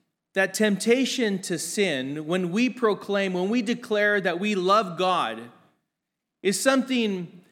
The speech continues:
that is much more serious than just regarding it, it's just something that I fell into, it's just sin,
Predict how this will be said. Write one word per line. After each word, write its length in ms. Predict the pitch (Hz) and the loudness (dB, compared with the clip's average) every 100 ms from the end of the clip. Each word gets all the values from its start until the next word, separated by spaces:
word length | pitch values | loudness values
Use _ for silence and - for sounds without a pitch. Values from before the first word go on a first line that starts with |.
| _ _ _ _ _ _ _ _ _ _ _ | _ _ _ _ _ _ _ _ _ _ _
that 300 | 175 208 220 | -2 4 4
is 180 | 220 175 | 4 2
much 380 | 202 254 254 - | 2 2 0 -2
more 800 | 202 226 220 180 156 160 175 - - _ _ _ _ _ - | 2 4 4 2 0 0 -2 -8 -20 _ _ _ _ _ -8
serious 760 | - - 254 220 160 151 147 | -4 0 2 4 4 2 0
than 160 | 190 185 | 0 0
just 340 | 185 208 - - - _ - | 2 2 0 -10 -20 _ -6
regarding 560 | 208 185 226 247 240 | -4 4 4 4 2
it, 180 | 226 202 | 2 0
it's 280 | 196 240 214 | -2 -6 -6
just 360 | - 240 240 - | -4 -4 -4 -10
something 520 | - 254 247 247 202 | -2 0 2 0 0
that 80 | 202 | 0
I 80 | 180 | 0
fell 300 | 220 202 208 | 2 2 2
into, 280 | 202 214 | -2 0
it's 180 | 202 202 | 0 0
just 440 | - 269 - - - | -4 -4 -2 -4 0
sin, 480 | 220 175 139 123 | 0 0 -2 -8